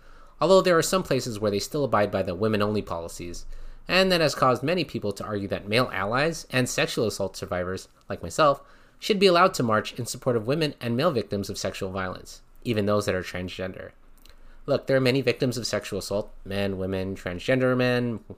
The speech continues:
and transgender women, and those who don't identify as any of these. Sexual assault doesn't discriminate with their victims. If you're a living person, you can be a target. So it's great to have these kind of events like Take Back the Night, where we recognize the survivors and victims of sexual assault and sexual violence.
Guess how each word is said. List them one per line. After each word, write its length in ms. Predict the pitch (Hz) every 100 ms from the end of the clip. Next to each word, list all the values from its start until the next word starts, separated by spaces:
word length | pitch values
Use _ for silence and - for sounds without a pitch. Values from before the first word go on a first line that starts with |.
| -
and 160 | 117 113
transgender 460 | 101 92 92 90
women, 320 | 92 107 104 104 - - - -
and 140 | 147 175
those 160 | 196
who 100 | 175
don't 240 | 139 139 151
identify 520 | 147 139 143 143 147
as 100 | 131
any 180 | 147 143
of 60 |
these. 280 | 80 - - - - - - -
Sexual 300 | - 156 208
assault 380 | 165 - 143 165 - - _ -
doesn't 220 | 165 196
discriminate 520 | 151 - 160 135 107
with 100 | 104
their 100 | 95
victims. 560 | 92 - - 98 - - _ - - -
If 160 | 110 113
you're 80 | 107
a 40 |
living 260 | 104 101 95
person, 560 | 170 180 220 220 214 -
you 120 | 160
can 120 | 180
be 120 | 175
a 40 | 160
target. 360 | 170 131 - - - -
So 340 | - 170 - -
it's 100 | -
great 220 | - 170
to 80 | 170
have 280 | 156 139 120
these 180 | 127 123
kind 200 | 120 110
of 80 | 101
events 340 | 101 101 -
like 180 | 98 -
Take 220 | 113 -
Back 180 | 92 -
the 60 |
Night, 260 | 117 156 - - - - - -
where 140 | 165
we 80 | 170
recognize 440 | 156 143 139 123 117
the 80 |
survivors 580 | 104 107 123 117 107 104
and 160 | 107 101
victims 400 | 143 - 101 98
of 120 | 92
sexual 320 | 101 - 95
assault 300 | 95 95 92
and 180 | 92 87
sexual 300 | 95 - -
violence. 560 | 98 101 - - -